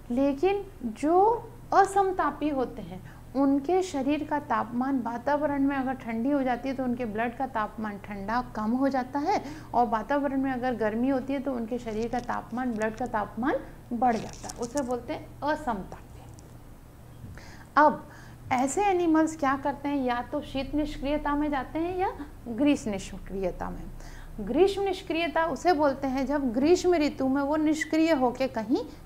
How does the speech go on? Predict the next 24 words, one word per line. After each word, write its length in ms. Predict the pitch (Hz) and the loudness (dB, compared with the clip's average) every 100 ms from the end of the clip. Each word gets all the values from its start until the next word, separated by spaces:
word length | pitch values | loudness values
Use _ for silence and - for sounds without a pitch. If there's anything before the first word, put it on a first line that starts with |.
| - | 0
पड़े 240 | 269 247 233 | 4 6 4
रहते 300 | 202 190 190 | 0 -6 -8
हैं, 140 | 190 165 - - | -10 -10 -14 -2
तो 80 | 262 | 0
उसे 240 | 262 294 | 2 0
बोलते 340 | 240 233 226 240 | 2 0 -2 -6
हैं 300 | - - 180 | -8 -8 -10
एस्टिवेशन। 760 | - - 269 285 262 311 349 349 - - - | -8 -4 0 2 2 0 -2 -4 -10 -6 2
और 200 | 269 254 | 2 2
जो 220 | 220 311 | 0 4
living 400 | 381 339 302 330 311 | 4 2 0 -2 -2
बीइंग 200 | 320 349 | -4 -6
शीत 540 | - - - 311 370 359 | -8 -14 -2 2 4 4
ऋतु 260 | 302 302 | 4 4
में 140 | 294 294 | 4 4
सक्रिय 680 | 294 240 - 247 302 359 370 - - - | 2 -2 0 4 6 6 4 -4 -6 0
नहीं 440 | 233 240 262 359 | 4 6 8 8
होते 340 | 294 262 - 202 | 8 4 4 -4
हैं, 280 | 156 180 - - - - | -6 -10 -14 -18 -18 -2
उन्हें 320 | 240 269 339 | 4 6 6
बोलते 340 | 254 220 208 247 | 4 0 -2 -6
हैं 280 | 247 294 392 - - | -4 -4 -6 -10 -10
hibernation 920 | - 247 226 233 214 220 196 254 240 | 0 2 4 2 2 0 -2 -2 0
या 200 | 233 285 | 2 2